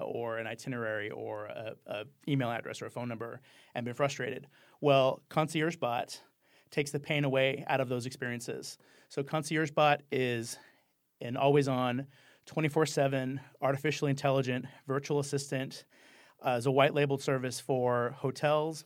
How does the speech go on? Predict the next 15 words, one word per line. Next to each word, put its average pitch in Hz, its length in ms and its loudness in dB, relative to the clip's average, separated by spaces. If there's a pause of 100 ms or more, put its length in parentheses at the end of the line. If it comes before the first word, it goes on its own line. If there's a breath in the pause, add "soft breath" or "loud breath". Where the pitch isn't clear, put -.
vacation 131 440 -4
rentals, 123 480 -4 (460 loud breath)
and 127 160 0
conferences. - 760 -8 (480 soft breath)
Uh, 127 160 2 (240)
guests 147 580 0
and, 143 240 2
and 135 180 -2
attendees, 139 680 0
uh, 123 140 0
have 127 160 -2
no 139 140 0
need 143 160 0
to 143 80 -4
download 127 640 -2